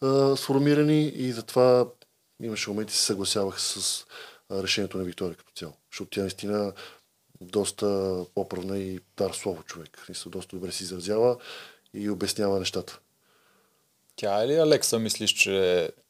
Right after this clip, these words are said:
Speaker 2: шефа на коалицията, ако може да се каже
Speaker 1: Тя.
Speaker 2: шеф? Тя?
Speaker 1: Да. Нищо, че той е капитан, просто, простата причина, че, а, даже и сам Алекса каза, че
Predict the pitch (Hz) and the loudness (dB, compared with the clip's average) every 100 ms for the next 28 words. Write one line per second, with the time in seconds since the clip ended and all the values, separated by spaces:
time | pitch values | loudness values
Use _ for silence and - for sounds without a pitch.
0 | - - 117 101 90 90 - 90 90 - | 0 4 4 4 0 -2 4 4 4 0
1 | - 92 - 85 80 - - - 78 - | -2 -2 -2 -6 -2 0 -2 -2 0 4
2 | 107 - - - _ - 107 - - 110 | 4 2 -10 -20 _ 0 0 0 -10 -10
3 | - - _ _ _ _ _ - 104 - | -10 -18 _ _ _ _ _ -8 -4 -2
4 | - 113 107 101 98 95 - 92 107 120 | 2 4 4 2 0 -2 -4 -4 0 0
5 | 127 127 113 - 110 - _ _ - 104 | 0 -2 -6 -4 -4 -4 _ _ -8 -8
6 | - 98 90 113 107 - 110 107 101 - | -8 -12 -6 -6 -4 -2 -2 -2 -4 -10
7 | - - - _ 98 95 92 90 90 85 | -20 -20 -20 _ -6 -2 -2 -4 -6 -8
8 | 80 - _ _ 110 107 98 - 110 107 | -10 -16 _ _ 2 2 2 2 4 4
9 | 101 101 101 - 101 107 104 104 - 104 | 0 2 2 0 -2 0 0 0 0 -2